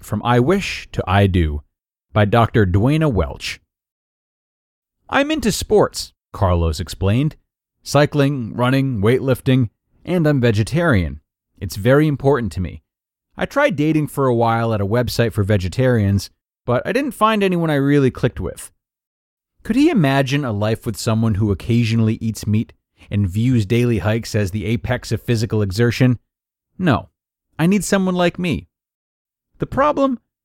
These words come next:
We were on a date. And folks, compared to him, I'm a sloth with a yen for the occasional burger. That doesn't make either of us wrong, but we weren't right together. How picky is too picky?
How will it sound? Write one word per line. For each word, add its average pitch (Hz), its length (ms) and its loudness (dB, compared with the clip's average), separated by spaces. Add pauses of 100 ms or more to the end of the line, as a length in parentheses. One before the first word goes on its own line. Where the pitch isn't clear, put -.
(160)
We 226 120 0
were 247 160 2
on 220 160 -2
a 202 60 0
date. 170 420 -2 (560)
And 131 180 -4
folks, - 580 -2
compared 247 420 0
to 202 60 4
him, 131 360 0 (420)
I'm 202 160 -4
a 220 60 0
sloth - 760 -2 (140)
with 127 160 2
a 131 100 2
yen 120 480 0
for - 140 -6
the 110 120 0
occasional 107 560 0
burger. 87 460 -2 (500)
That 190 140 2
doesn't 311 280 -4
make 285 180 -4
either 202 320 2
of 190 100 -2
us - 160 -4
wrong, 170 440 -4 (520)
but 143 180 0
we 151 120 0
weren't 220 400 -4
right 120 340 0
together. 117 600 -6 (540)
How 339 200 2
picky 202 480 0
is 131 160 2
too 104 220 -2
picky? - 480 -10